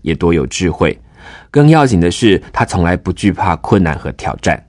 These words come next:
所以啊，他常常被用来当作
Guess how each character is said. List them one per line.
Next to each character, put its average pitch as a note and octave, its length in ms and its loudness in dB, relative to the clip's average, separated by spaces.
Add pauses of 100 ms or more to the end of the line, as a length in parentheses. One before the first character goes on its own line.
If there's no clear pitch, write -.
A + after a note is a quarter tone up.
(460)
所 A2 260 2
以 G#2 80 2
啊， D#2+ 140 0
他 G#2 160 -2
常 G2+ 260 0
常 F#2+ 180 2
被 G#2 200 2
用 F#2+ 120 2
来 D#2+ 120 0
当 G2+ 260 0
作 A2+ 240 0